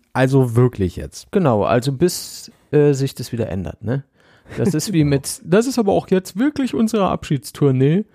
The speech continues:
Speaker 2: Und das ist dann irgendwie in fünf Jahren dann einfach nochmal die Abschiedstournee. Also man weiß natürlich nicht,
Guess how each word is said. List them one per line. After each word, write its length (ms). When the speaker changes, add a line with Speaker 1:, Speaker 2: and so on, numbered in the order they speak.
Speaker 2:
Und 460
das 460
ist 420
dann 140
irgendwie 220
in 100
fünf 220
Jahren 180
dann 140
einfach 260
nochmal 300
die 100
Abschiedstournee. 600
Also 200
man 180
weiß 260
natürlich 400
nicht, 460